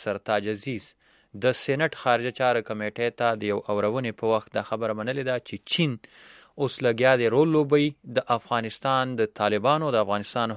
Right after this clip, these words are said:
حکومت ترمنځ د سولې په خبرو اترو کې. یوه خبره، بله خبره یې دا کړې ده چې پاکستان به سعودي عربستان ته خپل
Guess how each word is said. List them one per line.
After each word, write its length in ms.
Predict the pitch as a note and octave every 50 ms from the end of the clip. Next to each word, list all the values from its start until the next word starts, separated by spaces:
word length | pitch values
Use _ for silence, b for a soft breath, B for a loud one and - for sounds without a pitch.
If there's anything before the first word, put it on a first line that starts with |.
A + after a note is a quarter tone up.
| - G#2+
حکومت 560 | G2 - - G2+ G#2 C3+ D3+ C3+ - - - b b b b b b b -
ترمنځ 480 | A#2+ A2 A2 A2 A#2+ A#2+ A#2 A2 A2 G2+ G2+
د 100 | G2+ -
سولې 220 | - A#2+ G#2+ G#2+ G#2 - G#2
په 160 | G2+ F#2+ - -
خبرو 280 | G2 F2+ F#2+ F2+ F2
اترو 300 | - - G2+ F2+ F2 F2 - -
کې. 80 | E2+ - b b b b b b b b -
یوه 140 | A#2 C3+ E3 D3 -
خبره، 340 | E3 D#3 D#3+ D#3+ D#3+ D3+ C#3 A2+ G2+ A#2+ C#3+
بله 120 | D#3 F#3+ D#3+ -
خبره 260 | C3+ A#2 A#2 A#2 A2+
یې 80 | G#2+ G#2 A#2
دا 80 | C#3 D3 -
کړې 180 | - A2 G#2 G2 G#2
ده 80 | A2 B2+ b b b b b b b b b b -
چې 240 | - C3 C3 B2 -
پاکستان 640 | C3 B2+ B2+ - C3 A#2+ - - E3 F3 F3 D#3+
به 60 | C#3 B2
سعودي 340 | - - A#2+ A#2 B2+ C#3
عربستان 560 | C3 B2+ A#2+ A2+ A2+ - - - C3+ C3+ B2+ A#2+ -
ته 80 | A2+
خپل 220 | - - B2 A#2